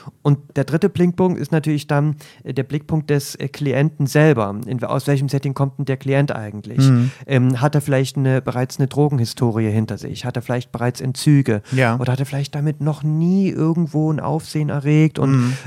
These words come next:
Speaker 1: ähm, rutscht halt jetzt langsam ab und seine,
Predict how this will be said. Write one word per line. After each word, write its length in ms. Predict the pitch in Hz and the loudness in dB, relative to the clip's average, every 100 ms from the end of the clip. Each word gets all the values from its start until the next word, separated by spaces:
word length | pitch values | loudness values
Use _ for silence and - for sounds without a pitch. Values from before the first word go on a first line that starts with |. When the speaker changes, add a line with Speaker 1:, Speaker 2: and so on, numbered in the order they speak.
| - | 0
Speaker 1:
ähm, 220 | 135 135 | 4 4
rutscht 400 | - 156 - - | 4 2 2 0
halt 160 | 147 139 | 0 0
jetzt 200 | 139 135 | -4 -2
langsam 360 | 139 135 139 | -2 0 0
ab 280 | 143 147 - | 0 -2 -6
und 220 | - 131 | -4 -2
seine, 400 | 131 127 131 131 | 0 0 2 0